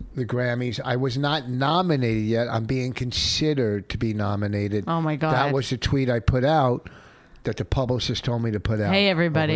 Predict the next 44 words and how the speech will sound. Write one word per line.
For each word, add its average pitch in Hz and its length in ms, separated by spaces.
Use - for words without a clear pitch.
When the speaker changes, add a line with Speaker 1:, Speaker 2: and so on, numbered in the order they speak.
Speaker 1:
Okay. 151 60
Speaker 2:
Um, 147 600
Speaker 1:
Oh, 147 80
go 135 140
ahead, 135 160
make 135 120
fun 156 220
of 113 120
it. 107 100
Go 147 100
Speaker 2:
<laughs> - 20
Speaker 1:
ahead, 156 200
make 120 180
fun 147 180
of 113 60
it. 107 80
I 110 120
just 147 60
Speaker 2:
Consider- 147 220
Speaker 1:
did 156 180
what 147 160
the 139 80
publicist 135 520
told 117 160
me 117 100
to 110 120
do. 101 240
Uh, 117 400
go 147 220
Behind 151 380
the 165 80
Wall. 147 580
Speaker 2:
It's 175 140
a - 40
Speaker 1:
Go 131 60
Speaker 2:
great 220 260
C 185 180
D, 147 240
and 135 120
it 147 140
should 143 240
be 107 140
up 107 100
for, - 140